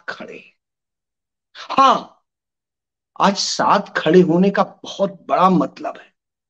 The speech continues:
आप जिसके साथ खड़े हैं, वो ब्रजभूषण शरण सिंह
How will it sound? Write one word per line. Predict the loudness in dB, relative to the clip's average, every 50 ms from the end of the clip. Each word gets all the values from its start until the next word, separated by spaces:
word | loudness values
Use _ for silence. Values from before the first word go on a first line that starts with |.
| _ _ _ _ _ _ _ _ -12 _ 2
आप | 4 4 4 2 0
जिसके | -6 -2 -2 -2 -2 -2 -4 -4 -4
साथ | -2 0 2 4 4 4 2 -2 _ -18
खड़े | -12 -2 2 4 6 6 6 6
हैं, | 4 2 0 -2 -8 _ _ _ _ _ _ _ _ _ _ _ _ _ _ _ _ _ 2 4
वो | 6 6 6 4
ब्रजभूषण | 4 2 2 2 2 -4 -6 -6 -6 -2 -4 -4 -4
शरण | -4 -8 -6 -4 -4 -4
सिंह | -4 -6 -4 -4 -4 -4 -4